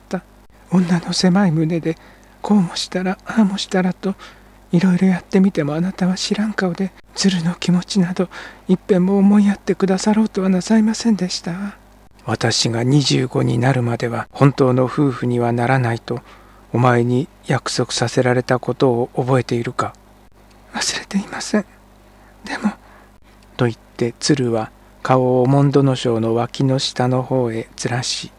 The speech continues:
よく聞き取れないほど声を潜めた。「でも、あなたはそんなことに構わず、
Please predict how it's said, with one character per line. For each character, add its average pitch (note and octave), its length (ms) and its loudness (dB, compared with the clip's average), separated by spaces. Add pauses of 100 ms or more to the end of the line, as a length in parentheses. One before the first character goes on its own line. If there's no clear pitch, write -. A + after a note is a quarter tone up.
(220)
よ C#3 120 2
く - 140 -6
聞 - 220 -12
き - 100 -14
取 C#3 200 2
れ C3+ 40 2
な C3+ 160 0
い A#2+ 80 -4
ほ - 160 -12
ど A#2 180 -6 (140)
声 C#3 280 -2
を A#2 120 -8
潜 - 300 -6
め B2 100 -6
た。 - 180 -16 (460)
「で G3+ 140 -4
も、 - 0 - (920)
あ E3+ 60 -4
な - 160 -10
た F#3+ 140 0
は F3+ 100 -2
そ - 160 0
ん G#3 60 6
な G#3 120 4
こ G#3 120 0
と G#3 120 2
に F3 140 4
構 G#3 300 0
わ G#3+ 120 -2
ず、 - 220 -4